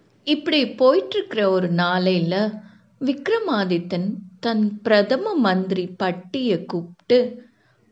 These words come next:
"பட்டி, நாம் ஆட்சி செய்யும் பூமி மிகவும் சிறியதாய் இருக்கிறது. இன்னும் பல நாடுகளை சம்பாதித்து நம் பெயர் உலகம் முழுவதும் பரவும் வகையில்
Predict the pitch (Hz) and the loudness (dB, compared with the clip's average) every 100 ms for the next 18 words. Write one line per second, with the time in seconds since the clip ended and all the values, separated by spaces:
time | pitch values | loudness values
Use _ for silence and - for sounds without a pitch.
0 | _ 196 180 - - 185 190 277 - - | _ 2 2 -4 -6 -2 -2 -4 -10 -20
1 | - _ _ - 190 175 165 - 165 180 | -20 _ _ 0 2 2 0 -2 2 2
2 | 202 349 330 349 254 214 185 180 175 185 | 0 -2 0 2 2 2 2 2 4 4
3 | 190 185 190 - - - _ _ 240 247 | 2 -2 -4 -6 -12 -20 _ _ 2 4
4 | 247 277 285 480 587 - 311 269 277 285 | 4 4 4 -2 -6 -2 0 0 2 2
5 | 240 233 262 277 202 208 202 175 170 175 | 2 0 0 -2 -4 -6 -4 -4 -4 -6
6 | 170 - _ _ _ _ - - 180 208 | -8 -18 _ _ _ _ -14 -4 2 4
7 | 240 269 262 214 - 165 151 180 180 156 | 4 4 2 0 2 2 4 4 2 0
8 | 151 165 208 220 254 214 170 151 - 156 | -2 -2 0 0 0 0 0 -2 -8 -6
9 | 160 185 220 220 214 214 - 302 453 - | -4 2 2 2 -2 -8 -6 -6 -6 -10
10 | _ _ _ - 180 165 175 - 175 170 | _ _ _ -4 0 0 -2 -2 0 2
11 | 202 208 185 170 170 170 190 254 202 180 | 2 0 -4 -4 -2 0 -2 -2 -2 0
12 | 185 214 269 269 294 359 392 - 240 208 | 2 2 2 2 2 -2 -4 0 4 4
13 | 220 220 190 160 160 175 170 185 | 4 2 2 0 0 -2 -2 -2